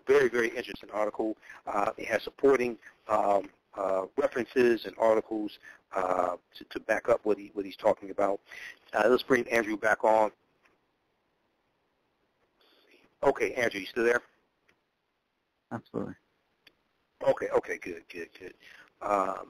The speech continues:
Speaker 1: screen's freezing up a little bit on me. Okay, we'll just hold
Speaker 2: No
Speaker 1: you for a
Speaker 2: problem.
Speaker 1: few more minutes here. Uh, very interesting article.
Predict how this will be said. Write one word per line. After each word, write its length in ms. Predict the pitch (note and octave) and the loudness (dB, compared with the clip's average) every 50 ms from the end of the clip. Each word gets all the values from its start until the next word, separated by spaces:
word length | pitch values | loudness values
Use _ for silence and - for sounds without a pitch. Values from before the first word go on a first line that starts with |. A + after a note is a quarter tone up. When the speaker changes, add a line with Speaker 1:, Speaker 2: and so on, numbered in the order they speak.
| - | -18
Speaker 1:
screen's 280 | - - _ A2 F#2 F2 | -20 -14 _ -10 -10 -10
freezing 300 | - - A#2+ G2+ - F#2+ | -8 -6 -6 -6 -6 -8
up 120 | F#2 _ | -12 _
a 40 | - | -8
little 120 | F#2+ F2+ F2 | -10 -10 -8
bit 140 | - F2 | -8 -10
on 200 | F2 F2 F2 F2 | -10 -10 -10 -12
me. 100 | F2 E2 _ - - - - - | -14 -18 _ -16 -18 -18 -2 0
Okay, 240 | - - - A2 | 0 2 2 0
we'll 120 | G2 G#2+ A#2+ | 2 2 0
just 140 | A#2 - - - _ | -2 -4 -16 -18 _
hold 180 | - - A#2 | -6 -4 0
Speaker 2:
No 80 | A2+ A2 | 0 0
Speaker 1:
you 40 | G2 | 2
for 80 | G2+ | 2
a 20 | F#2 | 0
Speaker 2:
problem. 120 | F#2 F2+ | 0 0
Speaker 1:
few 100 | F2+ A2+ | -4 -4
more 160 | G#2 F#2+ F#2 | -2 -2 -4
minutes 280 | F2+ F#2 F2+ F2+ E2+ - | -4 -4 -8 -6 -6 -6
here. 220 | - G#2 F#2+ F#2+ _ - - - _ _ _ | -4 -4 -4 -4 _ -14 -20 -20 _ _ _
Uh, 160 | - A2+ G#2+ G2 - | 2 4 4 4 4
very 220 | C3+ D3+ D#3+ D#3 D3 | 2 2 2 2 0
interesting 440 | - C#3+ - - B2 - B2 A#2+ | -2 -4 -6 -6 -8 -6 -6 -6
article. 540 | A2+ B2 A#2 A#2 A2+ A2 - - - - A2+ | 2 4 4 6 6 4 0 -4 -8 -8 -8